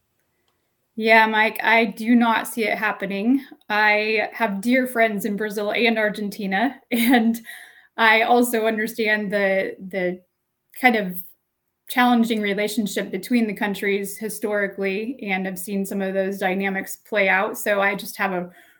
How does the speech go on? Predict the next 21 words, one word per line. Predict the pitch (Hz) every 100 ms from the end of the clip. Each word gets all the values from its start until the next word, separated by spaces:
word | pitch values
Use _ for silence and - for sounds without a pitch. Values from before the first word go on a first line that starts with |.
| _ _
really | 233 302 294 254
hard | 226 196
time | - 196 180
imagining | 185 196 196 190 185 180
this | 180 180
actually | 202 190 - 185
happening. | 190 190 - 196 190 196 - 196
Um, | 180 180 190
we | 220
know | 220 220 214 202
Argentina's | 190 196 196 190 208 196 185 180 -
inflationary | 202 190 220 196 - 185 180 175
challenges, | 196 180 175 180 175 180
which | 180
are | 175 165 160
not | 180 208 170
new | 170 165 185
and | 190 175
are | 175 165
tremendous. | - 175 175 175 180 180 - - - _ _ _ _
So | - 214 208 214 214